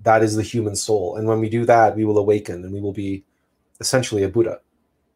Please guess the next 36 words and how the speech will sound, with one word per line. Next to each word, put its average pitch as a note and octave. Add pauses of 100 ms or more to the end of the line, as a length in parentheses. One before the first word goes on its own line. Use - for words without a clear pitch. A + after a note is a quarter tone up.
(140)
enlightened. A2 (1300)
We A2+
will, A#2+
we B2+
will B2+
possess A#2+
our A2+
soul. - (1400)
And A2+
then C3
we B2
will A#2+
be A#2 (480)
united A#2+
in G#2+
the G#2+ (1700)
middle A#2
trinity B2
of G#2+
the G#2+
tree A#2
of G#2
life, A2+ (800)
or G2
lower C3+
trinity G2
of G2
the F#2
tree -
of F#2
life, G2
with G#2+
our, G#2
uh, G2+
mon-, A#2
um, G2+